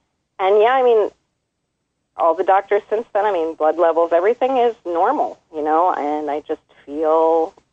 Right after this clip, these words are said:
healthy. <laughs> You know, I feel, uh, much different than I did. It was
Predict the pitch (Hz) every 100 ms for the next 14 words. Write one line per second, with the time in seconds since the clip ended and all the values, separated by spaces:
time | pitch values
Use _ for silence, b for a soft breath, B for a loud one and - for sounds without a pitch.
0 | _ - 202 - - - _ _ - -
1 | 247 220 190 196 - 180 180 190 180 180
2 | 170 175 214 - 220 - 208 240 190 170
3 | 151 156 165 185 - _ _ _ - 175